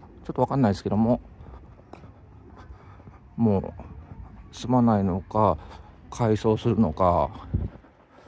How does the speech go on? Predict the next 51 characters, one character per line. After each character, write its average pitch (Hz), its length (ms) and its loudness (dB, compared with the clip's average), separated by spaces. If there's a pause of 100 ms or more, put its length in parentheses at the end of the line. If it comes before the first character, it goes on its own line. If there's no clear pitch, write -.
(880)
ち - 80 -8
ょ - 20 -8
っ - 40 -10 (100)
と - 60 -18
は 127 80 -14
っ - 20 -20 (100)
き 160 100 -8
り 139 60 -2
は 98 220 -4 (480)
ち - 60 -20
ょ - 0 -
っ - 20 -20
と 107 80 -4
わ 101 60 0
か 107 100 0
ら 110 60 0
な 98 100 4
い 107 40 2
で 101 100 2
す - 100 -12
け 107 80 -4
ど 107 80 2
も、 139 240 2 (640)
ち 202 60 -12
ょ - 20 -8
っ - 20 -14
と - 100 -8
ね、 123 180 -2 (120)
ま 143 60 -8
あ、 131 40 -4
入 175 160 6
れ 175 60 2
な 165 120 4
く - 80 0
は 143 60 6
な 104 100 6
っ - 20 -2
て 90 100 -4
ま 76 140 -6
す。 - 160 -14 (1500)
入 156 80 -16
れ 151 80 -18
な 156 80 -18
く - 80 -20
は 123 60 -12
な 98 80 -12
っ 85 60 -18
て - 100 -20
ま - 100 -20
す - 100 -20
ね。 117 460 -6